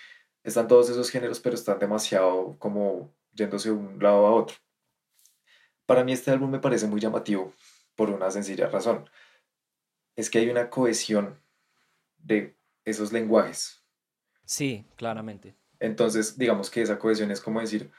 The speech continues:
Speaker 1: esto es una identidad que puede, que mucha gente puede reconocer. Por eso es que yo digo, entonces este álbum pega durísimo, es gracias a ese, a esa iniciativa, que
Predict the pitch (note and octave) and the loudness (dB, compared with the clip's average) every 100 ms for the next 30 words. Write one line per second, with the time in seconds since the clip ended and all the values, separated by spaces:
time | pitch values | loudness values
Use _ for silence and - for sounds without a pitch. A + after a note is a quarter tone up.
0 | _ _ _ A2 G#2+ A#2 A#2+ B2 B2+ B2+ | _ _ _ -8 -4 -4 -2 0 -2 -2
1 | C3 B2+ B2 - - - _ _ _ - | 0 2 0 -4 -20 -20 _ _ _ -8
2 | G#2 - F#2+ F#2 - - - - _ - | -6 -2 0 0 -2 -14 -20 -20 _ -6
3 | G2+ F#2+ G#2 G#2+ G#2+ A2 G#2+ A2 G#2 A2 | -6 -4 -4 -2 -2 -4 0 0 0 -4
4 | G#2+ F#2+ B2+ G2+ - - _ _ _ _ | -4 0 2 2 0 -20 _ _ _ _
5 | _ _ - G2+ F#2 F2+ F#2+ - G#2+ G2+ | _ _ -2 0 0 -2 -6 -4 -2 0
6 | G2+ - _ - _ _ _ _ - _ | -2 -8 _ -20 _ _ _ _ -20 _
7 | G2 F#2+ G2 F#2 F#2 G2+ A#2+ G#2+ A2+ A2 | -8 -4 -4 -4 -4 -4 0 2 0 0
8 | F#2 F2+ F#2 B2 B2 A2+ A2+ A#2 _ - | 0 2 2 0 0 -2 -6 -10 _ -10
9 | F2+ F2 F2+ F2+ F2+ - G#2+ F#2+ F2 F2 | -8 -2 -2 -2 -8 -4 2 2 2 -4
10 | E2+ - - _ G#2 G2 F#2 F#2+ F#2+ D3+ | -12 -14 -20 _ -2 0 -4 -4 -2 0
11 | C3+ - - _ _ - G2+ F#2 | 0 -2 -12 _ _ -4 -2 -2